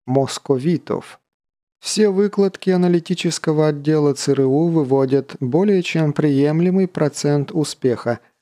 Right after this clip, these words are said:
угрозами и провокациями сбить с толку, дезориентировать советскую правящую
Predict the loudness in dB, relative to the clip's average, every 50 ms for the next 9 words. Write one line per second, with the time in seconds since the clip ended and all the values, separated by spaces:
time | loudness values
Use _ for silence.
0 | _ _ -2 0 2 2 2 2 2 2 0 0 0 2 2 2 0 0 0 0
1 | 0 0 0 0 0 0 0 -2 -2 -2 -2 -2 0 0 -2 -2 -4 -4 -4 -4
2 | -4 -4 -4 -8 -6 -2 0 2 2 0 0 -2 -2 -2 -2 _ _ _ _ _
3 | -4 0 0 2 2 2 2 2 2 0 0 0 0 -2 0 0 0 0 0 0
4 | -2 -2 -2 0 0 0 0 -2 -2 -4 -2 -2 -2 -2 -2 -2 0 0 2 2
5 | 0 -2 -2 -4 -2 -2 -2 0